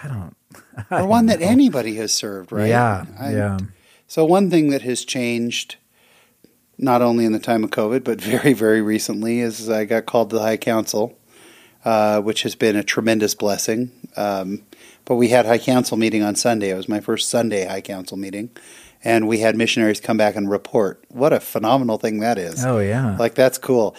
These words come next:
Speaker 2: Last time I was involved with one of those was when I reported.
Speaker 1: <laughs>
Speaker 2: So <laughs> it's been, uh,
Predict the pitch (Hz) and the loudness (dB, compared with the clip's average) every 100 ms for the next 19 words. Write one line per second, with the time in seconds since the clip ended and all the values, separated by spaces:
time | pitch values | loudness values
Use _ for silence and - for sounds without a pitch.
0 | - - 135 156 - 151 139 135 127 123 | -16 0 2 4 4 2 4 4 2 0
1 | 113 113 127 143 - 131 135 131 135 160 | 2 4 2 0 -2 -2 -2 -2 -2 -4
2 | - 127 - 147 180 123 104 202 190 - | -8 -8 -4 -4 -2 -2 0 0 0 0
3 | 160 - 143 147 120 143 123 - 120 - | 0 -2 0 0 0 -8 -8 -8 -8 -12
4 | - 170 - 151 - - - 135 - 139 | -4 -4 -2 -8 -8 -12 -4 -4 0 0
5 | 127 127 131 120 117 | 2 0 0 0 0